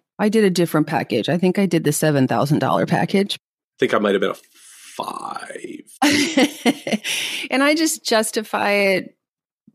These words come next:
Speaker 1: under the whole concept of delegation, it's like, look, I gotta run my business and, you know, it's paid off. I'm not a D I Y er. I'm a delegator who works for delegators. So, so then, and then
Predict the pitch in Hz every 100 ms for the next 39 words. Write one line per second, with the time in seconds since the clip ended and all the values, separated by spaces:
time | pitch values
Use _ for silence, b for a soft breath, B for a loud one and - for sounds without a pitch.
0 | - 185 185 175 160 165 180 170 175 175
1 | 160 165 160 165 147 143 147 147 143 143
2 | 147 139 131 143 131 - - 151 139 160
3 | 170 147 143 131 131 127 135 127 123 156
4 | - - - 165 151 143 143 143 - 190
5 | 170 - 226 143 - - - B B B
6 | B - 240 240 185 165 147 143 143 123
7 | 90 92 170 - 180 170 214 214 208 196
8 | 190 185 180 170 175 - - 180 170 160
9 | 131 139 120 80 98 - - _ - -
10 | 151 156 B B B B B - - 294
11 | 294 285 277 277 269 262 262 262 254 254
12 | 240 254 247